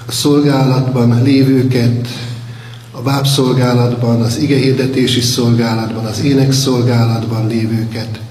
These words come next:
hogy úgy formálódjon az ő szívük, az ő gondolatuk, minden egyes szavuk, hogy rád mutasson, és ennek a találkozásnak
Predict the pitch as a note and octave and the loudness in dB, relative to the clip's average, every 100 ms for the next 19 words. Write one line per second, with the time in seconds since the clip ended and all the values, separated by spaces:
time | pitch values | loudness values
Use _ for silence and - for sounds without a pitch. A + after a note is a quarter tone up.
0 | - - - - - - A#2+ A#2+ - - | -18 -20 -20 -20 -8 0 0 0 -4 -8
1 | - - D3 D3 C#3 D3 - - - - | -6 0 2 2 0 -2 -6 -8 -12 -16
2 | - - - - D3+ D3 C#3 C#3 A#2+ A#2+ | -20 -20 -14 -2 0 2 2 2 2 2
3 | A#2+ A#2+ A#2+ A#2 A#2 D#3 C#3+ C#3 C#3 A#2 | 2 2 2 2 2 2 0 0 0 0
4 | A#2 A#2 C#3 C3+ C3 B2 A#2+ A#2 A#2 - | 0 2 2 2 2 2 0 -2 -2 -6
5 | - - C#3 C3+ B2 A#2+ A#2+ A2+ - A#2 | -10 -2 0 2 2 2 0 -2 -2 -4
6 | A2+ A2 A2 - - - - - A#2 A#2+ | -4 -6 -8 -12 -16 -18 -18 -8 -4 0
7 | C3+ C3+ B2 A#2 A2+ G2+ G2+ G#2+ G2+ - | 0 0 2 2 0 0 -2 -2 -4 -4
8 | - - - - - - C3+ C3 C3+ B2 | -6 -6 -6 -8 -8 -4 0 2 2 2
9 | A#2 D3 C#3+ C#3 C#3 C3+ C3+ A#2+ A#2+ - | 2 2 2 2 2 2 2 0 0 0
10 | A#2+ A#2 - | -2 -4 -8